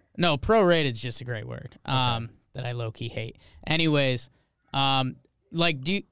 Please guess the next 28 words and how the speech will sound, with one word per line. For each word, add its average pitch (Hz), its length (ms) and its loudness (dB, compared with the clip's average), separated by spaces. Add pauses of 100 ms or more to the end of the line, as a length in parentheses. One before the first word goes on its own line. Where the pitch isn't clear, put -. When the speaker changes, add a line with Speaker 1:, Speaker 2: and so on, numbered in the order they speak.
(120)
Speaker 1:
uh, 165 100 0 (280)
do 160 80 -2
you 196 300 4
think 214 380 0
things 185 440 0
will 165 120 2
be 151 380 2
amicable 147 760 2
when 139 120 2
it 131 120 0
is 139 280 -2
time 135 300 0
to 131 80 -2
talk, 175 480 0
or 127 80 -2
do 127 100 -2
you 139 120 2
think 147 260 0
there's 143 260 -2
too 151 200 -4
many 143 180 0
personalities 147 580 0
in 123 60 -8
the 120 80 -8
room? 117 140 -10
Like, 143 180 0 (280)
for 160 220 0
me, 196 480 2